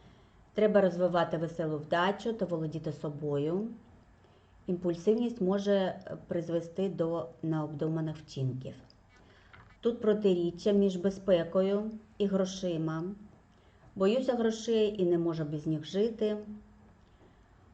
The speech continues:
Або між звичками і красою, ролю матері по луні і ролю красуні-коханки. Можуть бути страх стосунків,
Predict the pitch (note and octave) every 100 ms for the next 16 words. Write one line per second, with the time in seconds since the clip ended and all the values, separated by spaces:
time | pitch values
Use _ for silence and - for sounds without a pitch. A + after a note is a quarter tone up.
0 | - - F3 F3 G3 F#3+ F3+ - F3+ F3
1 | F3 F#3+ F#3+ - F3+ E3+ - - E3 D#3
2 | - F3 D#3+ D3+ D#3+ F#3 A3+ - - -
3 | - _ _ _ - _ _ _ - E3+
4 | D#3+ D3+ D3+ E3 F3 A#3+ B3+ C4 B3+ -
5 | A3+ A#3 A3+ A3 G#3+ G#3+ F#3+ F#3+ G3+ -
6 | - E3+ F#3 F3+ F3+ - - - D#3+ D#3
7 | E3 D#3+ D#3 D3+ - C#3 C#3 - - -
8 | _ _ - - _ _ - - - _
9 | _ _ _ - F3 F3 G3 G#3 A3+ F3+
10 | F#3+ G3+ G#3+ F#3 F3+ - G3+ G3+ G3 F3+
11 | F3 F3 G3+